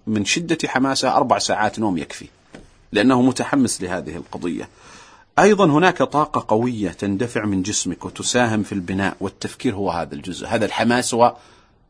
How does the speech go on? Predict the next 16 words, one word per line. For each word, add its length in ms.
التفكير 540
هو 140
حماس، 580
فإذا 260
اقتنعت 520
ب-، 300
بالمسألة 680
ستبدع. 540
هنا 280
أيضًا 300
احنا 160
نقول: 140
"اجعل 200
كل 180
كلماتك 640
وسلوكك 640